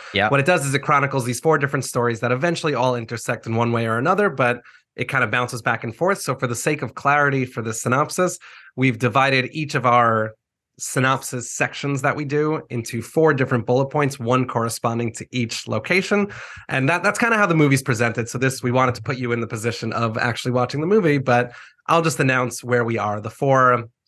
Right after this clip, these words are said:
Speaker 2: areas that the movie explores, or the four, you know, peoples are,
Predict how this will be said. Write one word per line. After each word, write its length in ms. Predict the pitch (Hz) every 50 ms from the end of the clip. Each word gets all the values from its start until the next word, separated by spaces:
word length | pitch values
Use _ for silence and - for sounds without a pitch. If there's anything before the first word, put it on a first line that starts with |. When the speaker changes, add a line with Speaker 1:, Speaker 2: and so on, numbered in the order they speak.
| _ _
Speaker 2:
areas 400 | - 139 135 135 131 123 117 107
that 120 | 104 117 -
the 60 | 120
movie 280 | 117 123 123 117 123 120
explores, 600 | 110 - - - - 180 180 170 175 175 139 123
or 80 | 117
the 80 | 110 110
four, 440 | - - 123 120 117 117 113 113 -
you 80 | - 123
know, 80 | 117 113
peoples 460 | - - 208 202 - 196 190 180 143
are, 300 | 127 117 117 113 113 113